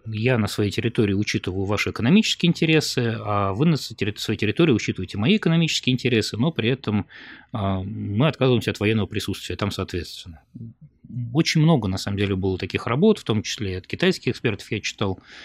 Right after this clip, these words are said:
от индийских экспертов, где предлагалось провести линию разграничения по Малакскому проливу. То есть вот в Индийский океан китайцы не суются,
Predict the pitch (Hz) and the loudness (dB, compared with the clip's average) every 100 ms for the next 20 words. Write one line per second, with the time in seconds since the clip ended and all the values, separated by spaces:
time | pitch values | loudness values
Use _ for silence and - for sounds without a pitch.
0 | - - 110 101 185 - - 139 - 131 | -12 -8 -2 2 2 0 -2 -4 0 0
1 | 110 95 117 165 117 110 113 135 - 101 | 0 -2 -2 0 0 0 2 2 0 -2
2 | 101 - 120 107 98 92 104 110 180 143 | -2 2 2 4 2 0 0 2 2 2
3 | - 127 104 101 - 98 90 87 87 80 | 2 2 2 0 -2 -8 -8 -6 -8 -8
4 | _ _ _ - - _ - 107 98 - | _ _ _ -20 -20 _ -6 -4 -2 -4
5 | 101 - 104 98 120 147 - 101 - 113 | -4 -4 -6 0 2 2 0 -2 0 0
6 | 98 - _ _ - 104 98 - 95 98 | 0 -4 _ _ -4 -2 -2 -4 -6 -4
7 | 95 - 185 247 - 104 | -4 2 2 2 0 -4